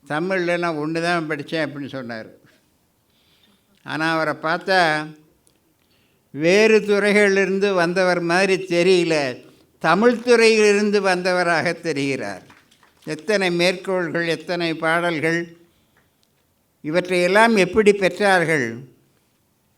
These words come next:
திரு வெற்றிவேலன் அவர்கள் நடத்தது போல உலகம் பலவற்றிலும் திருக்குறள் வகுப்புகள். முதன் முதலில் வகுப்பு நடத்திய பெருமகனார்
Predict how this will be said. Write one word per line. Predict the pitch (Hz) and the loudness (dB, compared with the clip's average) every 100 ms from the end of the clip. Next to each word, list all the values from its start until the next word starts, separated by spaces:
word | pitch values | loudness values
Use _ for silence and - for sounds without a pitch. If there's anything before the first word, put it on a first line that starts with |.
| _ | _
திரு | 156 156 143 135 120 120 113 _ _ - | -8 -4 -2 -2 -4 -6 -12 _ _ -8
வெற்றிவேலன் | 151 151 202 202 196 185 175 | -6 -4 2 4 6 4 2
அவர்கள் | 175 160 160 | 0 0 0
நடத்தது | 151 156 180 160 156 | 0 0 0 0 0
போல | 147 143 143 127 104 101 - _ _ _ _ _ _ _ _ _ - | 0 0 0 0 -2 -10 -20 _ _ _ _ _ _ _ _ _ -14
உலகம் | 143 185 208 214 185 - - | -6 0 2 2 0 -8 -6
பலவற்றிலும் | 160 185 240 233 233 233 214 196 190 | -2 2 2 2 0 0 2 2 0
திருக்குறள் | 185 170 180 180 165 147 139 139 - _ _ _ _ _ _ _ _ _ _ - | -4 -6 -6 -6 -4 -4 -4 -8 -20 _ _ _ _ _ _ _ _ _ _ -4
வகுப்புகள். | 151 165 175 165 135 107 90 - _ _ _ _ _ _ _ _ _ _ _ | 0 2 0 -2 -6 -6 -10 -16 _ _ _ _ _ _ _ _ _ _ _
முதன் | 143 156 160 151 | -8 -2 0 2
முதலில் | 156 165 185 190 | 4 4 6 6
வகுப்பு | 175 165 180 180 180 | 6 4 4 2 2
நடத்திய | 165 156 151 160 151 | 2 0 -2 0 2
பெருமகனார் | 151 151 156 147 151 147 156 175 160 151 | 2 0 0 0 0 0 0 0 -2 -12